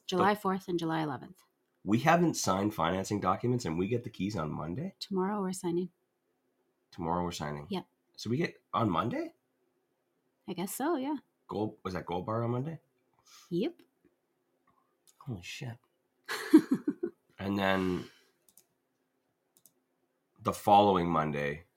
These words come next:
Speaker 2: we get the next one?
Speaker 1: Nice. Two Mondays in a row.
Speaker 2: And then what's going on, on the seventh?
Speaker 1: Uh, Loyola is
Speaker 2: Oh, we
Speaker 1: sold.
Speaker 2: sold one. Okay.
Speaker 1: Yeah.
Speaker 2: Getting it all together now.
Speaker 1: <laughs>
Speaker 2: Um, so we're, we're getting new properties on the fourth and the eleventh. So today we're going to walk through them.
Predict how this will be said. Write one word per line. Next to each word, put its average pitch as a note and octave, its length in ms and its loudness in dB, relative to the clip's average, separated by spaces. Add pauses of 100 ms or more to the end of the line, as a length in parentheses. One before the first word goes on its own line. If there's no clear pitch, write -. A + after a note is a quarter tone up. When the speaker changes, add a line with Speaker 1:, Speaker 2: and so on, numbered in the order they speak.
(760)
Speaker 2:
we E2 80 -4
get E2 140 -6
the D#2 80 -8
next D#2+ 200 -4
one? B2 200 -4 (100)
Speaker 1:
Nice. G3+ 380 -2 (360)
Two A3 120 -8
Mondays G2 280 -4
in G2+ 100 -2
a G2 40 0
row. G2 140 -4 (1300)
Speaker 2:
And F#2 160 0
then E2+ 180 0
what's G2 160 0
going A2+ 160 0
on, A#2+ 80 0
on A2 60 0
the G2 80 -2
seventh? B2 400 -6 (760)
Speaker 1:
Uh, F#3+ 420 0 (100)
Loyola F#3+ 560 0
is A3+ 260 -2
Speaker 2:
Oh, C4 140 2
we F#3 60 2
Speaker 1:
sold. - 20 -4
Speaker 2:
sold F2 280 -4
one. C#2+ 120 -6 (160)
Okay. - 160 -10 (340)
Speaker 1:
Yeah. F#3+ 140 -4 (340)
Speaker 2:
Getting - 160 -10
it - 80 -14
all - 140 -10
together - 280 -14
now. - 840 -6
Speaker 1:
<laughs> - 60 6
Speaker 2:
Um, F2+ 380 8
so - 140 -4
we're, F2+ 120 0 (120)
we're F#2+ 100 -4
getting F#2 180 -2
new G2+ 120 2
properties F2+ 340 4
on E2 80 0
the D#2+ 60 -4
fourth E2+ 320 -2
and D#2 80 -2
the D2+ 60 -2
eleventh. D2 360 -2
So D#2 160 -6
today E2+ 240 -2
we're D#2+ 160 0
going D#2 160 -2
to C#2+ 60 -2
walk C#2 240 -2
through C#2+ 120 -4
them. C#2 220 -10